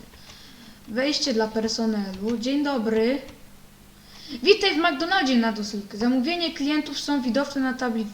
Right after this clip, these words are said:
na tabliczce. Wejdź do stanowiska naprzeciwko, ją zobaczysz. Przy suficie,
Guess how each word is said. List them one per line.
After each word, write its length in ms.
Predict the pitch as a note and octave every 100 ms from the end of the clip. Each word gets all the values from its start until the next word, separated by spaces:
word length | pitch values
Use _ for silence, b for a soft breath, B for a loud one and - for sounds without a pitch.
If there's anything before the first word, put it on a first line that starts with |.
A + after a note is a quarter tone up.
| -
na 100 | A#3
tabliczce. 560 | A#3+ A3+ G#3+ - - G3+ B B C4
Wejdź 160 | C4+ E4+
do 60 | F4
stanowiska 680 | D4+ C4 A#3 D#4 - D4+
naprzeciwko, 960 | C#4+ C4 B3 A#3 A3+ C#4 - D4 D4+ D#4+ B B B B B
ją 200 | A#3+ C4
zobaczysz. 600 | B3 B3 A3 G#3 G#3 G3+
Przy 220 | - - B3+
suficie, 500 | C#4 A#3+ A3+ A#3